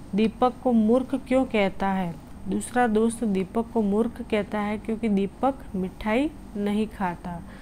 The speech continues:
दीपक है, वो मिठाई नहीं खाता, इसलिए उसका दोस्त उसे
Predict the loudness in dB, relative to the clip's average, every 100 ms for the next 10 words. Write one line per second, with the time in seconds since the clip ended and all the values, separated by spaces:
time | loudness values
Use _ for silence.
0 | -16 -16 -2 -2 2 0 2 0 2 2
1 | 0 0 0 2 2 2 -2 -4 -4 -6
2 | -4 -6 -4 -4 -2 -2 -2 -4 -4 -2
3 | 0 0